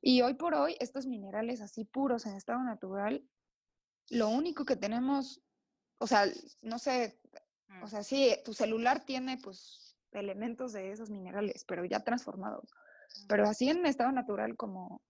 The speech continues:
Speaker 1: como cristales, pues, pues solamente el reino mineral. Entonces,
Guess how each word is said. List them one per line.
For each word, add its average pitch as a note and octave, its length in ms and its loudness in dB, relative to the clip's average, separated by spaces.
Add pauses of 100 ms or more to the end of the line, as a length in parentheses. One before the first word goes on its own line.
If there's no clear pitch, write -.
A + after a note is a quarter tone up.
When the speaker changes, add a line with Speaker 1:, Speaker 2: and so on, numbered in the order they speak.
(120)
Speaker 1:
como F#3 300 -12
cristales, A#3+ 760 2
pues, G3 280 -10 (380)
pues - 140 -8
solamente C4+ 460 2
el C4+ 80 4
reino A#3 240 2
mineral. A#3+ 480 2 (680)
Entonces, G#3 260 -2